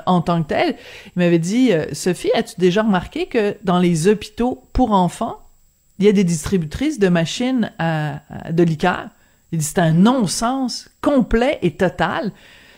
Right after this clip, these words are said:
Puis j'avais dit, « Vous avez tout à fait raison. » Et maintenant, chaque fois, ben, les, pas chaque fois, les rares fois où j'ai dû aller à Sainte-Justine avec mon fils, ça me frappe tout le temps. Tu te promènes dans le corridor,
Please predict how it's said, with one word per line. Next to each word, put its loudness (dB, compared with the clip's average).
Puis -8
j'avais 0
dit, « -4
Vous -2
avez 0
tout -20
à 2
fait 0
raison. » 2
Et 0
maintenant, 2
chaque -2
fois, 2
ben, 4
les, 2
pas 2
chaque 0
fois, 2
les 6
rares 2
fois 2
où 6
j'ai 4
dû 2
aller 4
à 4
Sainte-Justine 2
avec 4
mon 4
fils, -4
ça 0
me 2
frappe -2
tout 2
le 2
temps. -2
Tu -16
te -20
promènes 2
dans 2
le 4
corridor, 2